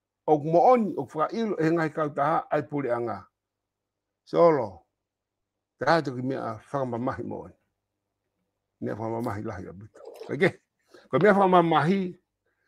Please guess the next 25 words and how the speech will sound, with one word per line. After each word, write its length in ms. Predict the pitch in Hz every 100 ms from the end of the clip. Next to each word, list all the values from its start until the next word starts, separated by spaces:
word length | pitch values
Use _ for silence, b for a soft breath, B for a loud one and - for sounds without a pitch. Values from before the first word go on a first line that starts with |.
| _
he 180 | 131 147
ange 400 | 151 180 190 196
ko 100 | 160
no 260 | 156 160 151
ko 100 | 156
ata 200 | 135 127
tolu 160 | 147 139
ko 120 | 147
China. 560 | - 127 117 113 101 _
Fiu 400 | 156 165 147 113 _ -
tai. 1000 | 175 180 208 220 220 208 208 202 165 - _ _ _ _ _ _ _ _ _ _ _ -
Tolu 260 | 151 151
ngiau 340 | 139 139 143 131
milion 440 | 123 123 131 131
na 120 | 117 92
ko 80 | 82
ia. 160 | 80 - _ _ -
Ko, 120 | 117 110
ko 420 | _ - 120 113
fihang 300 | - 131 127
ngiau 240 | 127 120
milion 320 | 117 120 127 117
na 80 |
ko 160 | 98 92
ia. 160 | 95